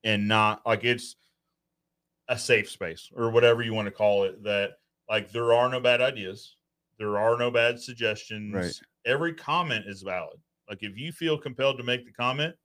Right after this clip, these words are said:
Speaker 1: then it is a valid comment.
Speaker 2: There's no stupid questions.
Speaker 1: No.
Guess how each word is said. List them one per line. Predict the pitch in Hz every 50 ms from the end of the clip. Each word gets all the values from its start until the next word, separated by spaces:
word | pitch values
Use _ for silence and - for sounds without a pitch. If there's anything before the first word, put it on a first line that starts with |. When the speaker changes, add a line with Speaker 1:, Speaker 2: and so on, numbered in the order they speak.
| _ _ _ _ _ _ _ _
Speaker 1:
then | 101 101 120
it | 135 135
is | 135 135 135 131 131
a | 110
valid | 110 113 110 104 95 -
comment. | - 180 190 110 85 82 -
Speaker 2:
There's | 104 101
no | 101
stupid | - _ - 95 _ _ _ -
questions. | 95 92 92 - - - - 87 82 80 -
Speaker 1:
No. | 113 160 277 311 240